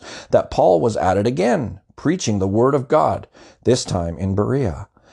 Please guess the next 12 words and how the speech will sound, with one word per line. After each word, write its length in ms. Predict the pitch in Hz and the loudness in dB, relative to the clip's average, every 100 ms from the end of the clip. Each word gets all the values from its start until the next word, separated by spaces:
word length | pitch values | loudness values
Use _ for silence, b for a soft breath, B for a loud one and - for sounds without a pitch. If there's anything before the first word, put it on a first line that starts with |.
| B B | B B
They 120 | 117 | 2
lost 320 | 113 120 120 | 6 4 2
no 280 | 127 143 165 | 0 0 0
time 320 | - 160 175 | -2 -4 -4
responding 640 | 170 156 - 139 170 143 113 | -4 -6 -4 -4 -2 -2 0
and 160 | 120 | -2
created 380 | 120 127 151 156 | 0 0 2 2
a 40 | 151 | 2
mob 440 | 143 151 165 160 | 4 4 4 0
scene 420 | - 170 175 151 | -4 -4 -2 0
there 300 | 143 165 180 | 0 0 -2
too. 540 | - 180 254 151 95 | -2 -2 0 -2 -4